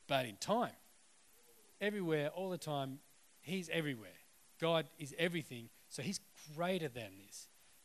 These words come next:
Our commander sees the big picture. It's time to not just look at the facts of things that are happening around you, because it's really easy to see the facts of stuff that's going on, isn't it?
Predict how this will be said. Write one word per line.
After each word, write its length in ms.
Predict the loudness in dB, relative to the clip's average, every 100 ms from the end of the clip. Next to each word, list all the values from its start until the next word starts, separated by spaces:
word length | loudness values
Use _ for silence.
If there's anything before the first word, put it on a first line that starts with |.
| -6
Our 60 | -6
commander 480 | -2 0 4 4 2
sees 280 | 0 -2 -4
the 80 |
big 220 | -6 -6 -6
picture. 340 | -10 -10 -12 -20 -20 -20 -20 -20 -20 -20 -20 -16
It's 100 | -4
time 200 | 0 0
to 80 | 0
not 200 | -2 -2
just 240 | -2 -2
look 260 | -4 -4 -6
at 100 | -8
the 60 |
facts 800 | -10 -2 0 0 -6 -12 -10 -10 -16 -20 -14
of 100 | -14
things 320 | -6 -4 -4 -6
that 100 | -6
are 80 |
happening 380 | -4 -6 -6 -10
around 400 | -10 -8 -8 -8
you, 160 | -12 -16 -20 -20 -8
because 240 | -4 -2 -2
it's 140 | -2
really 340 | 2 2 2
easy 400 | 2 2 0 -4
to 80 | -6
see 220 | -6 -6
the 80 | -6
facts 400 | -6 -6 -6 -10
of 80 | -8
stuff 200 | -8 -10
that's 140 | -12 -14
going 280 | -12 -10 -12
on, 160 | -14 -14
isn't 140 | -16
it? 120 | -16